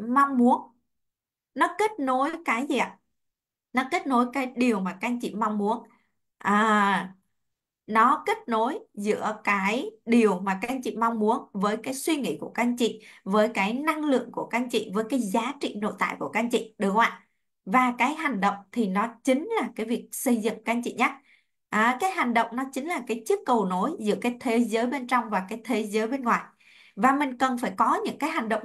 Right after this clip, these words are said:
cụ thể các anh chị. Các anh chị cần phải có những cái hành động cụ thể, cần phải có những cái hành động rõ ràng.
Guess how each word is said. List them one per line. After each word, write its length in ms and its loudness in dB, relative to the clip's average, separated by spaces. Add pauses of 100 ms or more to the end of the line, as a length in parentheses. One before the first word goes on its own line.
cụ 240 2
thể 280 -2
các 100 -2
anh 60 -10
chị. 280 -4 (500)
Các 120 2
anh 80 -6
chị 200 -4
cần 220 0
phải 220 -6
có 160 4
những 240 -4
cái 120 0
hành 200 0
động 200 2
cụ 220 0
thể, 340 -2
cần 220 2
phải 180 -6
có 300 4
những 280 -6
cái 180 2
hành 220 -2
động 180 0
rõ 440 -4
ràng. 300 2